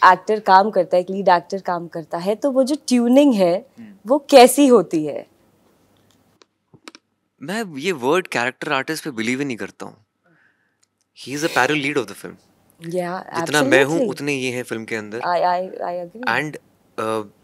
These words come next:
Speaker 2: मैंने काफ़ी फिल्में ऐसी की हैं जहाँ पर सभी एक्टर फिल्म के हीरो हैं।
Speaker 1: हम्म।
Speaker 2: बधाई हो में, जैसे मुझे लगता है दादी का रोल जो किया है,
Speaker 1: हम्म।
Speaker 2: वो हीरो है फिल्म
Speaker 1: हम्म,
Speaker 2: के,
Speaker 1: हम्म,
Speaker 2: गजराज
Speaker 1: बिल्कुल,
Speaker 2: राव,
Speaker 1: बिल्कुल,
Speaker 2: नीना
Speaker 1: बिल्कुल,
Speaker 2: गुप्ता।
Speaker 1: बिल्कुल।
Speaker 2: तो मैं किसी भी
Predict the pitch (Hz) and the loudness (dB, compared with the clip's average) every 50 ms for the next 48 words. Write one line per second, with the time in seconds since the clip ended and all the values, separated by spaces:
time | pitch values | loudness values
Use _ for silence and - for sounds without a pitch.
0 | _ - - 123 123 143 160 156 - 135 135 165 175 - - 170 170 165 156 151 | _ -12 -8 -6 -4 -4 -4 -2 -2 -2 -4 -4 -6 -8 -6 -4 -2 -2 -2 -2
1 | - 156 147 - 160 160 143 139 127 131 - - 165 165 - _ _ _ _ _ | -2 -6 -8 -8 -8 -8 -8 -8 -8 -8 -6 -6 -6 -6 -6 _ _ _ _ _
2 | _ - - - 143 139 139 190 185 160 123 110 - - 120 110 120 - - _ | _ -12 -4 -2 0 0 2 4 4 4 4 2 0 -4 -6 -6 -6 -8 -12 _
3 | _ _ - 135 135 139 117 139 120 110 110 104 107 92 87 - _ _ _ _ | _ _ -12 -10 -10 -8 -8 -8 -8 -8 -10 -10 -12 -14 -16 -20 _ _ _ _
4 | _ _ _ 208 208 190 170 156 151 _ _ _ _ _ _ _ _ _ _ _ | _ _ _ -8 -6 -6 -8 -10 -14 _ _ _ _ _ _ _ _ _ _ _
5 | _ - 110 110 107 107 123 139 135 143 143 143 143 139 123 120 120 - 147 143 | _ -8 -6 -4 -2 0 0 0 0 -2 -2 -2 -4 -4 -2 -4 -4 -2 -4 -4
6 | 139 131 120 120 127 131 127 120 - 139 131 127 110 107 101 101 117 120 131 127 | -4 -4 -4 -4 -2 -2 -2 -2 0 0 0 0 0 0 -2 -2 -4 -4 -2 0
7 | 123 123 120 120 117 110 110 110 101 104 104 98 98 95 92 92 - _ _ _ | 0 0 0 -2 -4 -4 -6 -8 -8 -8 -6 -6 -6 -6 -8 -10 -14 _ _ _
8 | _ - 196 185 - 110 120 117 104 - _ _ _ _ - 107 104 113 120 123 | _ -14 -10 -8 -6 -6 -8 -8 -12 -18 _ _ _ _ -14 -12 -10 -10 -10 -10
9 | - 117 113 98 98 - 120 117 - - - 139 101 101 101 110 110 107 107 104 | -10 -12 -10 -10 -8 -6 -6 -6 -6 -6 -4 -4 -2 0 0 0 0 -2 -4 -4
10 | 107 120 127 - 120 107 - 110 117 123 113 104 98 _ - 117 127 143 _ - | -4 -4 -4 -6 -8 -6 -4 -4 -2 -4 -4 -6 -10 _ -8 -8 -8 -8 _ -18
11 | 190 196 190 - - 170 170 - _ _ _ _ - 160 170 165 - - - 131 | -20 -20 -18 -20 -20 -20 -20 -20 _ _ _ _ -2 0 0 0 -2 -4 -4 -4
12 | 151 - - 139 - - 190 175 170 208 220 220 | -4 -2 -4 -6 -4 -4 -6 -4 -6 -6 -8 -8